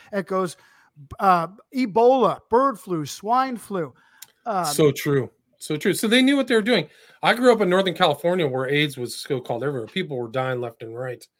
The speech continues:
Speaker 2: And they had everybody <laughs> so terrified. Like, I wasn't even in a risk group, but we were terrified. Like, we didn't wanna get aids. And initially, like, I'm old enough to remember where they didn't have it down where you couldn't get it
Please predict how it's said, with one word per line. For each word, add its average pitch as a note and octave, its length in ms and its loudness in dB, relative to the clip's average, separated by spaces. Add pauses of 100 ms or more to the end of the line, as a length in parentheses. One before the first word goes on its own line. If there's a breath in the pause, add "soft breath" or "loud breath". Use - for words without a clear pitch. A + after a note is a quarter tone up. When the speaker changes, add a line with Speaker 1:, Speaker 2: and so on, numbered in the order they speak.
(380)
Speaker 2:
And B2 120 -8
they F3 140 2
had F#3+ 180 2
everybody D#3+ 400 2
<laughs> - 0 -
so - 320 -6
terrified. E3 800 -4 (380 soft breath)
Like, D3+ 160 2
I E3+ 140 4
wasn't F3 320 -2
even D#3+ 180 0
in C#3+ 80 2
a B2 100 -4
risk C#3+ 360 -2
group, B2 240 -4
but B2 180 -12 (300)
we E3 140 -4
were B3+ 160 -4
terrified. C#3 840 -6
Like, A#2+ 160 -14
we F3 100 -6
didn't F#3 160 -6
wanna D3 220 -6
get C3+ 160 -10
aids. F3+ 200 0 (240 soft breath)
And D3 120 2
initially, D#3+ 680 2 (800)
like, C#3+ 140 -2
I'm F#3 180 4
old F3+ 160 4
enough D#3+ 220 2
to D3+ 100 -6
remember C#3+ 460 0
where C3 340 0
they C#3 140 -4
didn't F#3 340 -2
have E3 320 -4
it C3 160 -8
down D#3 300 0
where C3 100 -4
you C#3+ 160 -6
couldn't C3+ 380 -6
get C3+ 240 0
it - 280 -10